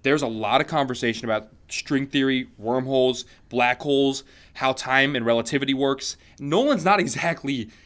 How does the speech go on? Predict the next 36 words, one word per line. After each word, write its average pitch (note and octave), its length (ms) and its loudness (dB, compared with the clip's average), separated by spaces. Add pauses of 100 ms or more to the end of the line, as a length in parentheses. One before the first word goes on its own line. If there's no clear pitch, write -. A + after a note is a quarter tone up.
an B2+ 120 0
idiot, C#3 460 4
you A#2 80 -4
know B2 80 0
what A#2+ 80 2
I A#2+ 60 0
mean, C3+ 200 0
when B2 100 -2
it A#2 80 -6
comes B2+ 320 -4
to A#2+ 460 0
how C3+ 200 2
he C#3+ 100 -2
presents B2 680 -2 (480)
these A#2+ 220 -4
ideas. G#2+ 500 -2
I, A#2 100 -4
I, A#2 220 -2 (140)
I, B2 140 0 (120)
I B2+ 40 0
struggle E3 420 -2
to - 160 -8
kind C3 180 -2
of B2 80 -10
agree A#2+ 300 -2
with A#2 160 0
the A2 60 -8
fact A2 260 -2
that F#2 100 -14
he's, A2 380 -10 (360)
there's B2 220 -2
no C3 300 2
substance A#2 800 -2
to A#2+ 140 -8
these G#2 180 -8
ideas. - 600 -14